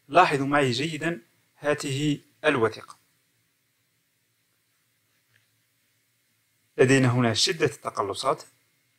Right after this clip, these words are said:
بدلالة الزمن. لاحظوا قبل، يعني عملية الولادة هنا،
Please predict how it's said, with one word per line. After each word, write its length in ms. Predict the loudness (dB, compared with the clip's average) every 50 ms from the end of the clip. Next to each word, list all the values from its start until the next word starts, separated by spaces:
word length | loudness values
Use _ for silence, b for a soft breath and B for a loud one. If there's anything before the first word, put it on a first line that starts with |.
| _ _ _ _ _ _ _ _ _ -8
بدلالة 640 | -4 0 4 6 6 8 8 6 4 4 2 0 -2 -6 -20 _ _ _ _ _ _ -4 -4
الزمن. 300 | -2 -2 -4 -6 -8 -12 _ _ _ _ _ _ _ _ _ _ _ _ _ _ _ _ _ 0
لاحظوا 460 | 2 2 4 4 4 2 2 2 2 -2 _ _ _ _ _ _ _ _ _ _ _ _ _ _ _ _ _ _ _ _ _ _ _ _ _ _ _ _ _ _ _ _ _ _ _ _ _ _ _ _ _ _ _ _ _
قبل، 520 | 0 0 2 2 4 6 6 6 6 4 2 -2 _ _ _ _ -8
يعني 360 | -2 -2 0 0 0 0 0
عملية 500 | 0 0 0 -2 -2 -4 -4 -6 -6 -6 -8 -14 -16 _ _ _ _ _ _ _ _ _ _ _ _ -2
الولادة 580 | 0 2 2 4 4 4 4 2 2 2 0 -2
هنا، 400 | -4 -6 -8 -6 -6 -6 -8